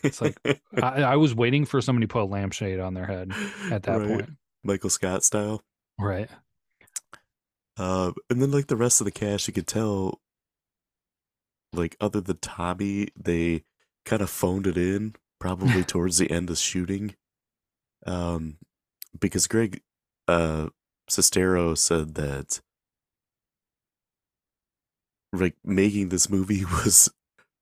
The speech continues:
Speaker 2: really grueling at times,
Speaker 1: Mm-hmm.
Speaker 2: just because of how wacky and off the wall Tommy is, and, uh, you know, how incredibly low budget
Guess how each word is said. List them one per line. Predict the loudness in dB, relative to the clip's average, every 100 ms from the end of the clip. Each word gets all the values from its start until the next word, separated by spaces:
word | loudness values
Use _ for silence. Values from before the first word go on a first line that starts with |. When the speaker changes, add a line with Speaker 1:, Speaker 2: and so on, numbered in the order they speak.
| -10
Speaker 2:
really | -4 2 2 2 0
grueling | -2 0 2 2 2
at | 0 -2
times, | -4 -4 -4 -2 -2 -2 _ _ _ _ _
Speaker 1:
Mm-hmm. | 0 0 0 -2
Speaker 2:
just | 0 -2 0
because | 0 0 -2
of | -4
how | -4 -2 -2
wacky | -2 -2 -2 -4
and | -4
off | -4 -4
the |
wall | -4 -4
Tommy | -2 -2 -2 -4 -6
is, | -4 -4 -4 _ _ _ _ _ _ _
and, | -8 -4 -4 -6 -8 -10 -8
uh, | -8 -6 -8 -10 _ _ _ _ _ _ _ _ _ _ _ _ _ _
you | _
know, | -4
how | 0 2 2 0 -2
incredibly | -4 -2 0 0
low | 0 0
budget | -2 -2 -2 -2